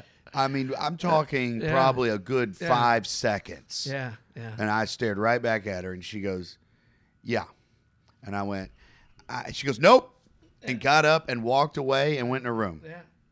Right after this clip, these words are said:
Speaker 1: And then, you
Speaker 2: Good,
Speaker 1: know, I'm sitting
Speaker 2: good
Speaker 1: there,
Speaker 2: for
Speaker 1: I'm
Speaker 2: her.
Speaker 1: watching my little documentary, right?
Speaker 2: Uh-huh.
Speaker 1: And then here she comes again, sits down. "Okay, tell me."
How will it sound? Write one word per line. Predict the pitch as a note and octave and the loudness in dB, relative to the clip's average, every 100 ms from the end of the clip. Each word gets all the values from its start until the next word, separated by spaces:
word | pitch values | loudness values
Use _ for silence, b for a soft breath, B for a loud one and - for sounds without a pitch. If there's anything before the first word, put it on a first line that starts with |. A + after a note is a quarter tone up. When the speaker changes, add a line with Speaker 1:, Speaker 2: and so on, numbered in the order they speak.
| - | -12
Speaker 1:
And | G#2+ | -6
then, | A#2 A#2+ G#2+ - | -2 -4 -6 -8
you | C3 | -4
Speaker 2:
Good, | |
Speaker 1:
know, | A2+ | -2
I'm | A2+ | -4
sitting | - B2+ | -4 -4
Speaker 2:
good | A#2 | -2
Speaker 1:
there, | A#2 | -2
Speaker 2:
for | |
Speaker 1:
I'm | A2+ | 0
Speaker 2:
her. | |
Speaker 1:
watching | A#2 A#2 A#2+ | 0 0 -2
my | A#2 | -4
little | A2+ A2+ | -2 -2
documentary, | G2+ A2 G#2+ G#2 G2 G2+ B2 A#2+ | -2 -4 -4 -8 -6 -6 -6 -4
right? | G#2 B2 | -2 -2
Speaker 2:
Uh-huh. | C#3 D#3 B B | -6 -16 B B
Speaker 1:
And | G2+ | -8
then | G#2+ | -6
here | G2 A#2 | -6 -6
she | B2+ | -8
comes | A#2+ C3+ C3+ | -8 -8 -6
again, | C#3+ C#3+ B2+ F2+ F2 | -8 -4 -4 -6 -14
sits | - A2+ G#2+ - | -14 -10 -10 -4
down. | B2 G2+ E2 - b b b b | -2 -2 -8 -18 b b b b
"Okay, | A#2 A#2+ | -6 -4
tell | G#2+ A2 | -2 -4
me." | D#2+ - | -4 -16